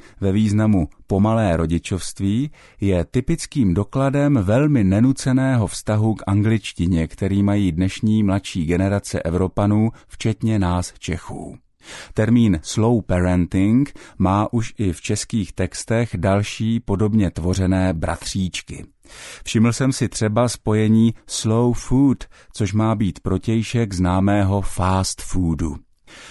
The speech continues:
Slow food je způsob veřejného stravování, při kterém záleží na kultuře jídla. Na tom, aby se jedlo pomaleji, abych tak řekl, s rozvážností našich pradědů.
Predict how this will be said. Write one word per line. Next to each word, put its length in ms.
Slow 400
food 500
je 220
způsob 640
veřejného 680
stravování, 1000
při 180
kterém 440
záleží 680
na 120
kultuře 580
jídla. 540
Na 120
tom, 400
aby 200
se 160
jedlo 320
pomaleji, 720
abych 280
tak 160
řekl, 360
s 100
rozvážností 1120
našich 440
pradědů. 680